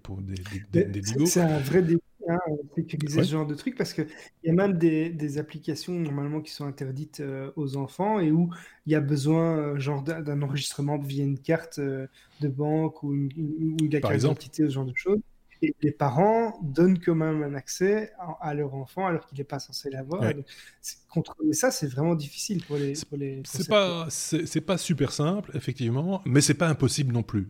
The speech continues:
Speaker 1: Euh, so-, so-, soyons clairs, un meilleur contrôle parental ne serait pas totalement idiot, mais, euh, il faut que les parents jouent le, le, le jeu aussi. Et on se demande aussi si, euh, ces, ces sites comme, euh, TikTok, par exemple, a vraiment intérêt à ce que ça arrive, parce que finalement, euh,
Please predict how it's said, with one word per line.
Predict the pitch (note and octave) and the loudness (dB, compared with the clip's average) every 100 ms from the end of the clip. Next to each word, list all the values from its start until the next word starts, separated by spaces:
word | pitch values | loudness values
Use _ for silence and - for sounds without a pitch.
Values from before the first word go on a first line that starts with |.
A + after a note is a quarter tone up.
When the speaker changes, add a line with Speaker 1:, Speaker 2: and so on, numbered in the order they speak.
| - | -2
Speaker 1:
Euh, | G#2+ F#2+ F#2 G2 G2 G2 G2+ G2+ G2+ | 0 0 -2 -2 -2 -4 -6 -6 -10
so-, | - | -12
so-, | - - | -16 -12
soyons | - A2 | -4 -4
clairs, | A2 C3+ | -2 -2
un | A#2 | 2
meilleur | B2+ D3 D3+ - | 4 4 2 0
contrôle | C3 - C#3 | -4 2 2
parental | C3 A#2 A2+ C#3+ C3+ | 2 -2 0 0 0
ne | |
serait | A2 G#2+ | -2 -2
pas | B2 | -2
totalement | A#2 A2 G#2+ G#2+ | -2 -2 -2 0
idiot, | G2+ C3+ E3+ - - - | 2 2 0 -8 -14 -6
mais, | A2+ C#3+ D#3 | 2 4 4
euh, | A#2 G#2+ G#2 | 4 4 2
il | G2 G2 | 2 0
faut | F#2+ D3+ | 0 -2
que | - | 0
les | G2+ | -2
parents | G2 A#2+ A#2 | 0 0 0
jouent | G#2 G2+ | 0 2
le, | G2 F#2+ F#2+ G#2 | 0 -2 -6 -8
le, | G2+ G#2+ G#2 | -10 -8 -6
le | A#2 G#2+ | 0 0
jeu | G2+ | 2
aussi. | A2+ - A3+ - - - | 2 4 0 0 -12 -6
Et | - F3+ | 2 4
on | F3+ | 6
se | D#3+ | 6
demande | E3+ F3 | 4 4
aussi | D3 - | 2 2
si, | A3+ - F#3 F3+ | 2 2 2 2
euh, | B2 A#2+ A2 A2 B2 B2 | 2 4 4 2 -2 -4
ces, | - B2+ | -4 -6
ces | - A2+ | -2 -2
sites | - D3 | -2 0
comme, | - B2+ A2+ | 4 4 4
euh, | F#2 F#2+ | 0 -2
TikTok, | - - B2+ - | -6 0 0 0
par | F#2+ | -2
exemple, | F#2+ G#2 G#3 | 0 -2 -2
a | D#3 | 2
vraiment | A#2+ A#2+ B2+ B2 | 2 2 2 0
intérêt | G2+ G2+ A#2 C3 | -2 0 -2 -2
à | A2+ | -8
ce | - | -8
que | G#2 | -6
ça | - F2+ | -4 -4
arrive, | G2 - | -4 -4
parce | G2+ | 0
que | C3 A#2+ - - | 0 0 -10 -8
finalement, | - B2 A#2 C#3 F3+ - - - | 0 2 4 2 0 -4 -18 -2
euh, | G#2 G2+ G2+ G2 G2 G2+ | 2 4 4 4 2 2